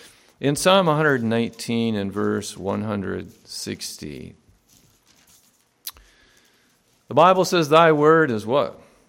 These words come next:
"True from the beginning, and every one of thy righteous judgments endureth"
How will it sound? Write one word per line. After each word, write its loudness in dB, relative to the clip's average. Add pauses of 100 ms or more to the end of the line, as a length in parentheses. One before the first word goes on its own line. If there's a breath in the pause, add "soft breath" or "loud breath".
(600 soft breath)
"True 0
from 0
the -4
beginning, -2 (520 soft breath)
and 2
every 4
one 4
of 2
thy 6
righteous 0
judgments -2
endureth" 2